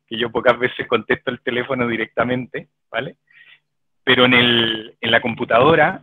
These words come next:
Nati, yo tengo todo bloqueado los mensajes emergentes, porque si no me marean, ¿vale? Sería mucho. Y prefiero ir, ir, eh, veo, lo que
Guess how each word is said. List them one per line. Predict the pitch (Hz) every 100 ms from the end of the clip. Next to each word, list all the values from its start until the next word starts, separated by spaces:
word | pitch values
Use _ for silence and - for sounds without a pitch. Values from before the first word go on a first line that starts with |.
| _
Nati, | 120 127 147 214 - -
yo | 117 131
tengo | 147 156 147
todo | 135
bloqueado | 147 151 160 156 156
los | 147
mensajes | 143 139 - 147 147
emergentes, | 127 - 151 143 - - _ -
porque | 117 - 123 -
si |
no | 131
me | 147
marean, | 147 120 127 95 - -
¿vale? | 107 - _
Sería | 123 120
mucho. | 120 135 - 95 _ _ - - - -
Y | 123
prefiero | 143 - 175 139
ir, | 131 147 165 - -
ir, | 143 139 143
eh, | 143 139 127 123
veo, | 135 147 - -
lo | 123
que | 127